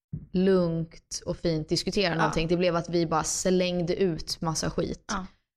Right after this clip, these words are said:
Speaker 1: Ehm, och jag förstår att hon, det blev för mycket för henne till slut.
Speaker 2: Så började hon gråta.
Speaker 1: Eh, samtidigt som hon vill ju inte förstå oss
Speaker 2: Nej, nej,
Speaker 1: alls.
Speaker 2: nej.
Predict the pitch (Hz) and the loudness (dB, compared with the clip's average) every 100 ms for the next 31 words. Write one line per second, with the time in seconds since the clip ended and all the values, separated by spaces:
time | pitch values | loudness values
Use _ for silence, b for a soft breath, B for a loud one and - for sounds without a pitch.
0 | _ 185 160 160 196 196 196 214 165 160 | _ 0 0 2 2 2 2 4 2 2
1 | 175 160 156 147 170 170 - - - - | -2 0 0 0 -2 -4 -4 -8 -8 -8
2 | - - - - - 190 180 - - 190 | -8 -8 -8 -12 -12 -8 -6 -8 -4 0
3 | 170 175 226 202 220 202 202 185 180 185 | 2 2 2 2 2 2 0 0 0 -4
4 | - 214 202 190 185 - _ _ _ 170 | -2 2 4 2 0 -4 _ _ _ 0
5 | 185 175 165 - - 160 151 - - - | 2 2 0 -4 -2 0 0 -2 -8 -2
6 | 220 175 - 185 226 151 190 - - 208 | -2 -2 -4 0 2 2 0 -2 -4 -8
7 | 190 | -10